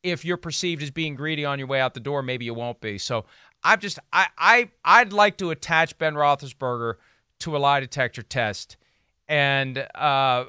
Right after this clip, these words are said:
I, I want, do you, do you really wanna play? And do you really wanna play for the Steelers? Or are you just looking for a graceful way out? And, uh,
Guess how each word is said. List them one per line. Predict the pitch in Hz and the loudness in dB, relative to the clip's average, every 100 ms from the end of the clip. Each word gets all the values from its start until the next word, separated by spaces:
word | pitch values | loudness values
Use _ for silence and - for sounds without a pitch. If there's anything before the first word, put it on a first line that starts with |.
| - _ | -12 _
I, | 135 139 147 | 0 4 6
I | 151 | 6
want, | 143 151 151 135 | 4 0 0 -4
do | 170 | -6
you, | 175 160 151 139 | -4 -6 -8 -10
do | 139 170 | -8 -4
you | 202 196 196 | -2 -2 -4
really | 170 175 190 175 | -2 -2 0 0
wanna | 165 151 | 0 -2
play? | - - 120 98 92 - _ | -6 -2 0 0 -6 -14 _
And | 135 | -8
do | 147 | -6
you | 143 143 | -6 -6
really | 139 143 | -4 -4
wanna | 135 127 | -2 -4
play | - 127 | -4 -6
for | - | -4
the | 110 | -10
Steelers? | - - 120 113 107 | -10 -6 -4 -4 -6
Or | 95 135 | -4 0
are | 135 | 0
you | 131 120 | -2 -8
just | 123 113 | -10 -8
looking | 127 120 120 107 92 _ _ | -8 -6 -6 -8 -12 _ _
for | _ 147 123 | _ -8 -8
a | 117 | -10
graceful | - 135 147 - - 143 123 110 | -6 -4 -4 -6 -8 -6 -6 -2
way | 120 113 113 98 _ 123 | 0 2 0 -8 _ 0
out? | 123 107 - - _ _ _ _ _ _ | 2 0 -8 -20 _ _ _ _ _ _
And, | 147 139 127 120 117 90 - - | -2 0 0 -2 -8 -10 -16 -8
uh, | 123 | -6